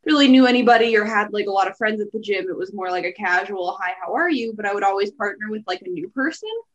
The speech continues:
That kind of helped me 'cause it was, we would kind of pa-, go off their pace, and I would do a scaled version of it. And it was, it was fun. And as I started getting better, like, I would do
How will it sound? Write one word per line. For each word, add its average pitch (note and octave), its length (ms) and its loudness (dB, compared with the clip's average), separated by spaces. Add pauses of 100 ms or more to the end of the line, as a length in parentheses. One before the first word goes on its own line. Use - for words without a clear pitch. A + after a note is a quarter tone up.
(120)
That A#3 240 2
kind A3 180 -4
of G#3+ 80 -4
helped G#3+ 200 -4
me A3 200 -4
'cause A3+ 180 -8
it F#3+ 80 -8
was, F3+ 400 -8 (120)
we G#3 140 -8
would F#3+ 160 -6
kind G#3 160 -8
of F#3+ 140 -10
pa-, A3 240 -6
go G#3+ 160 0
off - 240 -2
their G#4 220 -2
pace, D4+ 440 -2
and F4+ 300 -4
I - 140 2
would G4 160 -4
do E3+ 140 -4
a - 40 -4
scaled B3 460 -2
version G#3+ 360 -4
of G3 180 -2
it. F#3+ 200 -8
And F#3+ 80 -12
it F3 140 -8
was, E3 420 -10 (480)
it G3+ 80 -2
was G3 220 -6
fun. G#3+ 480 -2
And G3+ 240 -6 (140)
as A3+ 120 4
I A#3 60 2
started G#3+ 280 -4
getting G3+ 240 -4
better, A3+ 300 2
like, F#3 160 -4
I F3 120 0
would F3+ 180 -4
do F3 200 -4